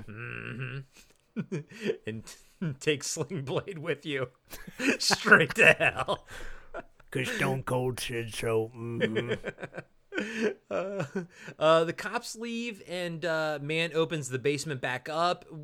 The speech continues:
Speaker 1: Uh, I like this part. We see that the basement door was hidden,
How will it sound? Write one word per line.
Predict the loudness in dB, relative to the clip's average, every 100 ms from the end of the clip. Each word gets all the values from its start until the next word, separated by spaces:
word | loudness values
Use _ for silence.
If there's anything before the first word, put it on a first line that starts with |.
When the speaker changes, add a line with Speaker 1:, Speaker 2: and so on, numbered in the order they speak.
| -4
Speaker 1:
Uh, | 2 4
I | 6
like | 6 6
this | 6 4
part. | 4 4 2 -8 -8
We | -2
see | 0 2 2
that | 2 2 2
the | 0
basement | 0 0 0 0 -2 -2
door | 0 2 2
was | 2 -2
hidden, | 0 0 0 -4 -6